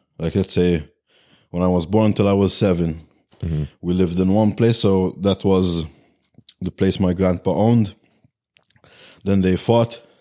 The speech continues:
Speaker 1: Then we moved to another place. Like, at the age seven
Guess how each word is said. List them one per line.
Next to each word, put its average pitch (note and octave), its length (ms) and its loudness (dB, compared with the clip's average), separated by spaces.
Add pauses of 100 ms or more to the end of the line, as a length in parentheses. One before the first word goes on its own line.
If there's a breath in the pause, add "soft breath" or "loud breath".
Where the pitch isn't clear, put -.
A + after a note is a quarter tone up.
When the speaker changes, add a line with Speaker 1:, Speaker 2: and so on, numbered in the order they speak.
(120 soft breath)
Speaker 1:
Then G2 200 0
we F#2+ 40 2
moved F#2+ 260 0
to F#2+ 80 -2
another G#2 300 2
place. A2 420 0 (680 soft breath)
Like, F2+ 300 -4
at - 580 -12
the F#2 100 2
age F#2 220 0
seven F2+ 600 0